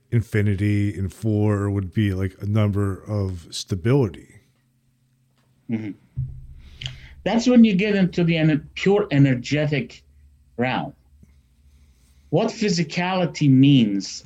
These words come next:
Speaker 2: is that the quantum of energy, okay, there's another thing that I had introduced is the principle of free flow versus congealment.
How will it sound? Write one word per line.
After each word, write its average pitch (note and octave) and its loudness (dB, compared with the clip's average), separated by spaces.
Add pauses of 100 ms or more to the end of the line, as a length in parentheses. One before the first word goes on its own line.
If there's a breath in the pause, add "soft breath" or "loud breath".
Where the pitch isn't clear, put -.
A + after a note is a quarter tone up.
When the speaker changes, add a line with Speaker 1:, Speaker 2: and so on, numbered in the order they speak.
Speaker 2:
is C3 0
that D3 0
the - -4
quantum F3+ 0
of F3+ -4
energy, C3+ 2 (300 loud breath)
okay, C3+ 0
there's D#3+ 2
another F#3+ 6
thing E3+ 4
that C3+ 2
I C3 0
had B2+ 0
introduced C3+ -2 (640)
is C3 2
the B2+ 0
principle C3+ 0 (120)
of A2+ 0 (800)
free F3 2
flow C#3+ 4
versus C3 -2
congealment. A2+ 0